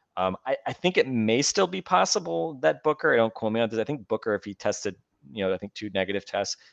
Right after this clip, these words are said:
he may still be able to come back. I don't know, but, you know, certainly all signs point to him likely missing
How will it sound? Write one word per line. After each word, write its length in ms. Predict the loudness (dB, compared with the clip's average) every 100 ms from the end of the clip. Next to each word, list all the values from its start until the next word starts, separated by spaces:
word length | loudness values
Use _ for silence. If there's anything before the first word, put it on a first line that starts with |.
| _
he 140 | -2 0
may 220 | 2 0
still 200 | 2 -2
be 200 | -2 -4
able 180 | -2 -4
to 100 | -2
come 140 | 2
back. 260 | 4 2 0
I 40 | -6
don't 260 | -4 -4
know, 320 | -2 4 4
but, 240 | 4 2 2 -4 -20 _ _
you 80 | -8
know, 60 | -6
certainly 320 | 4 6 6
all 200 | 6 4
signs 400 | 4 2 2 -2
point 320 | -4 -4 -4
to 240 | -6 -6 -4
him 260 | -2 -2
likely 320 | -2 -2 -4
missing 500 | -4 -2 -2 -2 -6